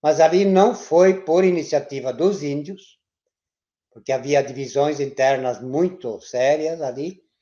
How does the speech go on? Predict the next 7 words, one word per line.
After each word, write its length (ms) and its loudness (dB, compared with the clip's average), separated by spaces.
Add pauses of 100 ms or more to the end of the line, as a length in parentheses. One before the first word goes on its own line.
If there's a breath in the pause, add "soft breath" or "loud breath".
(800)
Ali 360 0
a 80 6
iniciativa 800 2
já 180 2
foi 300 0
da 100 0
funai. 420 -4